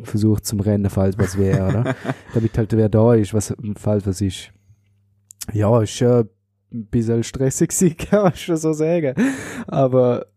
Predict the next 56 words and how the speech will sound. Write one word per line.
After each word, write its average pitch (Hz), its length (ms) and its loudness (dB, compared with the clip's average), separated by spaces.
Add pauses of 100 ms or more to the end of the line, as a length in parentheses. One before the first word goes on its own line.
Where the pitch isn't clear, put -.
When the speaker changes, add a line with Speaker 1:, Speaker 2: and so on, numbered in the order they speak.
(320)
Speaker 1:
und 131 160 -4
dann 120 140 4
bin 113 160 2
ich 113 120 2
dort 110 280 0
halt 104 240 0
am 98 80 -4
Schluss 127 320 2
noch 104 80 0
ein - 40 -20
paar 110 160 0
Mal 110 120 0
Stärke 160 320 0
auf 147 120 -2
und 135 80 0
ab 147 180 -4
gehasert 143 500 0
und 117 180 -2
dann 110 140 0
bin 101 140 -2
ich 98 60 -2
da 104 80 2
oben 135 200 4
gewesen - 140 -4
und 107 60 0
ich 104 40 0
hab 101 60 0
mir 98 80 0
so 95 80 -6
gedacht, 95 240 -4
so, 92 160 -2 (1400)
„Ja, 127 320 2
gut, 123 500 2 (480)
ich 131 380 2
kann 139 220 2
einfach 131 220 4
noch 127 180 2
rennen, 131 180 4 (120)
ich - 60 -
hab - 20 4 (100)
einfach 120 100 0
keine 127 140 0
Kondi“, 117 380 0
oder? 110 100 2
Er 127 60 4
hat 120 120 -4
schon 120 140 -2
gleich 117 180 -2
gestanden 139 320 2
und 131 60 2
ich 123 60 2
hab 123 40 0
mir 120 80 2
so 110 120 -6
gedacht, 110 280 -2
„Ja, 104 300 0